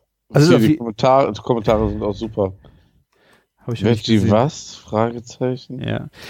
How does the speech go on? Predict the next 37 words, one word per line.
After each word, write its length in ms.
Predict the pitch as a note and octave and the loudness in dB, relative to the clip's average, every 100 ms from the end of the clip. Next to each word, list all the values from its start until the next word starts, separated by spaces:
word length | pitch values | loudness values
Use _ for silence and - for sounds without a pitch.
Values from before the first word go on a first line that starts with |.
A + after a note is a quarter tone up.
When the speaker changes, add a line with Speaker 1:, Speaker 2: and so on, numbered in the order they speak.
| - | -2
Speaker 1:
Also 160 | - C#3 | 4 4
es 80 | E3 | 4
ist 60 | |
sogar 260 | D#3+ C#3+ B2+ | 4 4 4
vegan, 520 | B2+ A#2+ A2+ D#3+ G3+ | 4 6 4 4 0
fand 200 | - D3+ | -2 -2
ich 80 | C#3+ | -2
dann, 300 | C3 B2 B2 | -2 -4 -4
also 160 | A#2+ A#2 | -4 -4
von 220 | - G#2+ | -2 2
Haus 240 | B2+ F#3 | 4 4
aus, 460 | - A2 C#3 D3+ - - _ | 2 2 0 -2 -12 -20 _
äh, 280 | C#3 C3+ | -12 -10
fand 420 | C3 - - E3 D#3 | -10 -16 0 0 2
ich 160 | A2+ | -2
schon 280 | - C#3+ F3 - | 0 0 -2 0
cool. 300 | F#3 A2+ G2+ B2+ - - - - - _ _ _ _ - | 2 2 0 -6 -18 -20 -20 -20 -20 _ _ _ _ -6
Wenn 220 | B2 A#2+ | -2 0
dann, 340 | B2 A#2+ A#2 | 0 0 -2
äh, 280 | A#2+ A#2+ A#2+ | -2 0 0
Gerichte 420 | A#2 A#2+ D#3 - | 2 2 2 0
so 120 | B2+ C3 | -4 -2
von, 580 | - B2 A#2+ A#2 B2 C3 | -2 -2 -2 -4 -8 -18
f-, 240 | _ - - | _ -20 -6
nicht 400 | C3+ D3 - - | 0 0 0 0
auf 240 | B2 - | 0 2
vegan 380 | A#2+ A2 A#2+ B2+ | 0 4 4 2
getrimmt 420 | A2+ - D#3 F3 | -2 -2 0 0
sind, 140 | - D3+ | -2 -4
also 140 | A#2 | -2
die 100 | A#2+ | 0
sind 180 | A#2 D3+ | 0 2
einfach 420 | C3 A#2+ A2+ - _ _ - - _ | 0 0 -6 -8 _ _ -20 -20 _
schon 300 | - C3+ B2 | -4 -2 0
seit, 340 | B2 A#2+ A2+ | 2 2 2
Speaker 2:
Ja. 100 | F#2+ | 2
Speaker 1:
ja, 220 | G2 G#2+ | 2 2